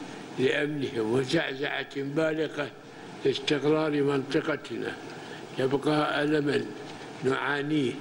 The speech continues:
ونسعى إلى التخفيف من آثاره علي-، حاليا. وحول مسيرة السلام الشرق الأوسط، لا زالت إسرائيل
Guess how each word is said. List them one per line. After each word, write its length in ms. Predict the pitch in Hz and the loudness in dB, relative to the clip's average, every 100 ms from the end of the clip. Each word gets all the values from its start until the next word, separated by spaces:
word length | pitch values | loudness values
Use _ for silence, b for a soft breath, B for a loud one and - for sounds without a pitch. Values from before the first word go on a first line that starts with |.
| - - - - | -8 -12 -6 0
ونسعى 720 | 131 151 131 143 139 151 139 | 4 4 2 0 0 0 0
إلى 120 | 135 | -2
التخفيف 760 | 139 - 143 - 143 143 120 | -2 -2 -4 -2 4 4 4
من 260 | 143 135 139 | 4 4 4
آثاره 600 | 143 139 - 143 139 135 | 0 -2 0 0 2 2
علي-، 380 | 127 120 113 107 - - - - - | 2 -2 -4 -8 -10 -14 -14 -12 -6
حاليا. 440 | 139 143 127 - - - - - - B B B B B B B - - - - - - - | 0 2 2 0 -4 -8 -12 -12 -14 B B B B B B B -14 -14 -14 -14 -14 -14 -2
وحول 480 | 147 123 151 151 143 151 | -2 0 4 4 4 2
مسيرة 400 | 139 156 151 147 - | 2 2 4 2 0
السلام 600 | 170 - 151 143 151 147 | -4 0 2 4 2 2
الشرق 360 | 135 - 156 143 | 0 0 2 2
الأوسط، 560 | 147 151 165 147 160 151 - B B B - - - | 2 4 4 4 2 0 -2 B B B -14 -10 0
لا 200 | 139 143 | 2 4
زالت 520 | 139 147 143 139 - | 4 4 2 0 0
إسرائيل 680 | - - 143 143 151 151 | -2 2 2 4 4 4